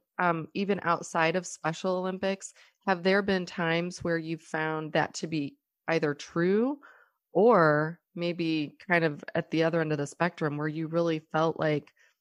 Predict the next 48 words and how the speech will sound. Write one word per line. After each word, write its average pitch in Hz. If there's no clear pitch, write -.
"I'm 185
right 180
for 170
this 165
job," 156
or, -
"I'm 160
right 165
for 165
this 156
team, 156
this 151
project," 165
and 170
they 170
weren't? 147
You 190
don't 208
have 190
to -
call 214
anybody 170
out 139
if 160
that's 165
the 185
case, -
but -
you 214
know 233
what 220
I'm 208
saying? 180
Just 202
more, 190
more 208
in 180
general, 139
just 170
have 208
you 208
found 233
times 180
like 165
that? 147
And 185
if 220
so, 175